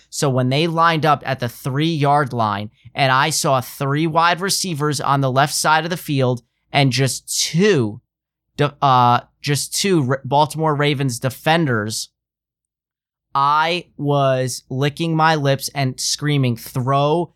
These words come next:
this ball to Stefon Diggs." Josh Allen heard me, got it right to him, and Diggs walked in, and I won ninety-five bucks off, I think, like, a five dollar or ten dollar bet. So that was nice. Uh, the, let's see, the,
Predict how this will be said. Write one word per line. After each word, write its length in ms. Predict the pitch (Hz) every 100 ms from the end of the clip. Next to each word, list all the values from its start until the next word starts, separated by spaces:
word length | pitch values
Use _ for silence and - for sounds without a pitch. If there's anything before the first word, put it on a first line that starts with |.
| _
this 500 | 127 131 143 143 - _ _ _
ball 580 | 143 139 127 123 127 - _ -
to 640 | - 185 165 156 160 147 -
Stefon 720 | - - 147 139 139 135 123
Diggs." 240 | 127 113
Josh 380 | - 131 135 143
Allen 300 | 135 127 120
heard 280 | 135 147 131
me, 220 | 143 135 _ -
got 200 | 135 127
it 100 | -
right 260 | 139 143 -
to 220 | 156 143
him, 160 | 143
and 180 | 127 110
Diggs 280 | 135 131 120
walked 340 | 131 135 127
in, 320 | 123 117 117 - _ _
and 280 | 120 120 113
I 140 | 127
won 220 | 120 127 120
ninety-five 600 | 120 123 120 123 117 117
bucks 260 | 117 -
off, 260 | 113 113 -
I 100 | 110
think, 260 | 131 117
like, 120 | 117 110
a 60 |
five 400 | 107 - 113 113
dollar 400 | 113 113 117 110
or 80 | 104
ten 240 | - 113
dollar 320 | 110 107 101 98
bet. 360 | 110 113 - _ _ _ _
So 320 | - 110 104
that 260 | 107 107
was 180 | 107 98
nice. 440 | 98 95 95 - - _ _ _ _ _ _ _ _ _ _ -
Uh, 240 | 123 123
the, 280 | 120 139 - _ _ -
let's 240 | 131 123
see, 140 | - 110
the, 200 | 123